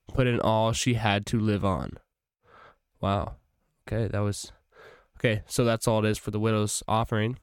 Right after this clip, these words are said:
Um, she put in all that she had to live on,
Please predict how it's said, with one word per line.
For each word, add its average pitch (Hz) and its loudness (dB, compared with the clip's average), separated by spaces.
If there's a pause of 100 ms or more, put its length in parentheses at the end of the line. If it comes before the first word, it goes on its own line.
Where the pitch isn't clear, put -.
Um, 104 0 (800)
she - 0
put 131 2
in 123 0 (180)
all 117 4
that 120 0
she 120 0
had 107 2
to 104 -2
live 107 2
on, 107 0